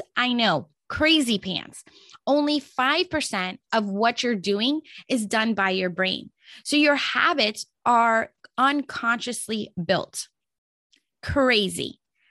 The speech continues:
Let that sink in and sit in you and figure out what <laughs> you need to do right now today to make those things stick, right? Now,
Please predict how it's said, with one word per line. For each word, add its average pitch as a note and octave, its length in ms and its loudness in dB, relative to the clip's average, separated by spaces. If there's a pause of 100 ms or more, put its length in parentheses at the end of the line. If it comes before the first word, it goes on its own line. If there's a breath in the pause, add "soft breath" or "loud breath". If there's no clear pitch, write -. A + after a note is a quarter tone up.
(140 soft breath)
Let A#3 340 -2
that - 220 -2
sink B3 340 -2
in G3 340 -2
and G3+ 180 -8
sit A3 220 -2
in G#3+ 160 0
you F3+ 320 0
and F#3 200 -6
figure F#3+ 280 0
out F#3 160 0
what F3+ 160 -4
<laughs> G3+ 140 -4
you C#4 140 10
need A3+ 200 2
to - 80 -4
do F#3 400 2
right G3+ 320 0
now F#3+ 200 -2
today F3 320 -4
to E3+ 60 -8
make F3+ 260 -8
those E3+ 200 -4
things F3 260 -6
stick, - 360 -6
right? G3 320 0 (1120 loud breath)
Now, A#3 200 0